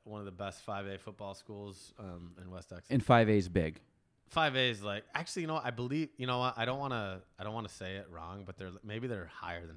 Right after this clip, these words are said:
Speaker 1: five A. They might be six or seven A. I don't know for sure, but what I'm saying is, is that all stemmed from that area, right? So, and every, and if you were to watch that movie and you see it and you see, like, uh, how much, I mean, the, the,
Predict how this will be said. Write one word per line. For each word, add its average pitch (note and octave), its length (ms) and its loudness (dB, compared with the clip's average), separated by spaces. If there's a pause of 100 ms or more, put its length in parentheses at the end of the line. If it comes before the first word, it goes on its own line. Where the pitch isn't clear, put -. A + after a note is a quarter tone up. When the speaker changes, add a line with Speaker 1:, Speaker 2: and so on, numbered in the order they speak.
Speaker 1:
five D#2 240 -8
A. D#2+ 60 -12
They F2 100 -10
might A2 140 -6
be G2 160 -10
six - 380 -12
or F2+ 80 -10
seven D#2+ 300 -12
A. D2+ 300 -12
I B2 60 -4
don't A#2+ 160 -4
know F#2+ 140 -6
for - 180 -12
sure, F#2+ 320 -10 (420)
but D3+ 400 10 (540)
what C#3 160 2
I'm A#2 80 -2
saying G#2+ 300 0
is, F#2+ 140 -6
is F#2+ 180 -10
that A2 220 -2
all G#2 160 -6
stemmed F#2+ 380 -8
from - 140 -16
that E2+ 160 -10
area, E2+ 300 -12
right? E2 320 -14
So, E2+ 340 -12 (800)
and D3 140 0
every, F#3 200 4
and F#3+ 140 2
if F#3 120 -2
you A#3+ 60 0
were C4+ 60 0
to G3 80 4
watch B2+ 300 4
that A2+ 180 0
movie A#2+ 340 -4 (220)
and G2+ 220 -6
you G2+ 100 -6
see A2 280 -6
it A2 220 -6
and G2+ 100 -12
you G2+ 160 -8
see, G#2 280 -8
like, F2+ 360 -10
uh, E2+ 320 -10
how G#2 260 -4
much, G2 440 -14
I G#2 40 -12
mean, G#2 140 -10
the, G2+ 120 -8 (180)
the, F#2+ 380 -8